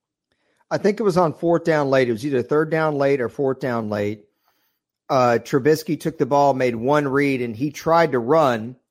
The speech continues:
He moved to his left, uh, 'cause I was just talking about his mobility, and Cleveland spied him.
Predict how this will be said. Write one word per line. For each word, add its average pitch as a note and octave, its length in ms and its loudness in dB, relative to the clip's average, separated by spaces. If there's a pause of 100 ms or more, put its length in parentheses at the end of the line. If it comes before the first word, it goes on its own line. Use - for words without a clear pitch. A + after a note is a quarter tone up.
(480)
He D#3 220 -4
moved E3 360 4
to D3+ 100 2
his B2+ 180 0
left, B2+ 500 0
uh, C3+ 160 -2
'cause B2 160 -8
I C3 60 2
was A#2 100 -4
just B2+ 160 -10
talking C3+ 280 -2
about B2 140 -4
his A#2 140 -8
mobility, B2 560 0
and A#2 100 -10
Cleveland F3+ 380 0
spied C3 380 0
him. D#2+ 160 -14